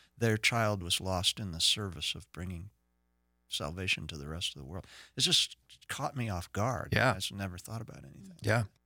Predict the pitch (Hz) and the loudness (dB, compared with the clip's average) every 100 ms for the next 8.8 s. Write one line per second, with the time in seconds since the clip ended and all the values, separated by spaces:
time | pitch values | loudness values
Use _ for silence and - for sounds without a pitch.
0 | _ _ _ 127 139 139 - - - 165 | _ _ _ 8 8 8 4 2 4 6
1 | - 160 139 135 127 123 - 117 113 113 | 6 6 6 6 8 6 8 6 8 8
2 | 113 110 - - - 120 - 117 - 117 | 8 6 4 2 4 6 8 8 6 6
3 | 110 104 - - 110 104 107 95 123 - | 6 4 4 4 6 6 6 6 4 6
4 | 120 117 110 104 - - 113 107 107 104 | 8 10 8 6 2 2 6 8 8 6
5 | - 113 110 - 110 104 - - - 107 | 4 4 4 6 4 6 6 4 4 4
6 | 98 95 - - - - - 123 117 117 | 6 8 8 4 0 4 6 8 8 8
7 | 113 110 107 107 113 107 117 107 - 104 | 8 8 8 8 6 6 6 8 8 8
8 | 113 107 - 104 147 165 165 160 | 6 4 6 6 8 6 6 4